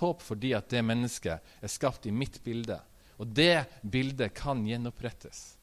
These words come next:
Det kan gjenreises i kraften av evangeliet. Det kan gjenreises i kraften av Guds rike. Den hellige ånd kan ta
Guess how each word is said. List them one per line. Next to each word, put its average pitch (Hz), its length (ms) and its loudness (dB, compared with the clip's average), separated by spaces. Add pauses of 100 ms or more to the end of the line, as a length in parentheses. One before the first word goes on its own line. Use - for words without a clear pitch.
(380)
Det 120 120 -6
kan 160 320 2
gjenreises 160 1040 0 (280)
i - 20 -6
kraften - 560 4
av 92 140 0
evangeliet. 104 760 -4 (240)
Det 127 60 -4
kan 170 340 2
gjenreises 151 760 4
i 101 40 -8
kraften 135 460 2
av 90 160 -4 (200)
Guds 143 380 4
rike. 120 520 -2 (300)
Den 127 200 2
hellige 160 260 10
ånd 151 300 4
kan 151 320 2
ta 151 460 6